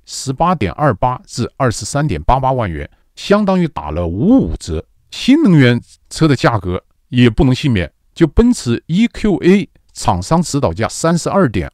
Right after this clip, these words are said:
二万元，经销商报价仅十六点一万元，打了五折。奔驰E Q B厂商指导价三十五点二至四十二点八万元，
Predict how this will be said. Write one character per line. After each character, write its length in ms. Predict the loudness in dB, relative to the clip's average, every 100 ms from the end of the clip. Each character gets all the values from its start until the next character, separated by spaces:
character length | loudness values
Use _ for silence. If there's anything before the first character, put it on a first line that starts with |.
| 0
二 160 | 2
万 160 | 4 2
元， 180 | -2 -10 _ _ -2
经 180 | 2
销 180 | 2 2
商 200 | 0 -2
报 180 | 0 0
价 180 | 0 -6 _ _ -6
仅 280 | -2 0 -2 _ _
十 320 | -10 -2 2
六 200 | 6 6
点 240 | 4 0 0
一 120 | 2
万 200 | 4 2
元， 240 | 0 -4 -8 _ _
打 180 | -6 -2
了 80 | 0
五 220 | 0 -2
折。 260 | -10 -8 -10 _ _ 2
奔 180 | 4
驰 340 | 2 -2 -6 -6 _
E 180 | -2 0 0
Q 240 | -2 0
B 260 | 2 2 2 _
厂 300 | -10 -8 -6
商 180 | -4 -4
指 160 | -4
导 160 | -6 -6
价 180 | -8 -8 _ _
三 280 | -2 0 0
十 140 | -2
五 180 | -4 -2
点 200 | -2 -2
二 200 | -2 -4 -6
至 260 | -8 -6 -6
四 260 | -6 -8
十 120 | -2
二 120 | -2 -2
点 160 | -4
八 160 | -2 2
万 160 | 2
元， 200 | 0 -6